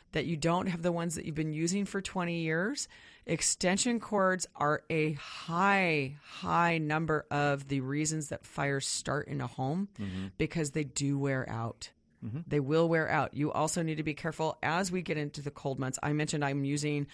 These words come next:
Speaker 1: like, one of those little oil heater type things.
Speaker 2: Mm-hmm.
Speaker 1: I make sure that that is far and away from any combustible items. It's
Speaker 2: Mm-hmm.
Speaker 1: not sitting right next to my bed and fabrics. It's not right by some curtains and drapes.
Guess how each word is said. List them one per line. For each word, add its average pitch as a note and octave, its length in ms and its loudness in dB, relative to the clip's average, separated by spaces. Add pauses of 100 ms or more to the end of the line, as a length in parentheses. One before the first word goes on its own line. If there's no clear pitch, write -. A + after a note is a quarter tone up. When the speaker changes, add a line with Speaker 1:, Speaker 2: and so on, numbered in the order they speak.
(220)
Speaker 1:
like, D3+ 180 -4
one D3 80 2
of C#3+ 80 2
those D3 160 2
little D3 340 2
oil C#3+ 600 2
heater G#3+ 360 0
type C3 240 -4
things. A#2+ 460 -4 (100)
Speaker 2:
Mm-hmm. B2+ 180 -6 (300)
Speaker 1:
I C#3+ 160 2
make E3 200 2
sure G3 160 2
that F3 160 -4
that F3 160 2
is - 120 0
far G3+ 680 4
and F#3 160 0
away F3 720 0
from D#3 260 -2
any D#3+ 180 0
combustible D3+ 720 -2
items. C#3 640 -2
It's C#3+ 160 -2
Speaker 2:
Mm-hmm. - 80 -2
Speaker 1:
not D3+ 240 0
sitting D#3 380 -2
right D3 260 0
next D3 240 -4
to D3+ 80 -4
my C#3+ 120 0
bed C#3+ 260 0
and C#3 120 -2
fabrics. C3+ 400 -4
It's A#2 200 -8
not C#3+ 260 0
right D#3 200 -2
by D3+ 100 -2
some C#3+ 200 -2
curtains C#3+ 380 -4
and C#3+ 100 -2
drapes. C3+ 360 -2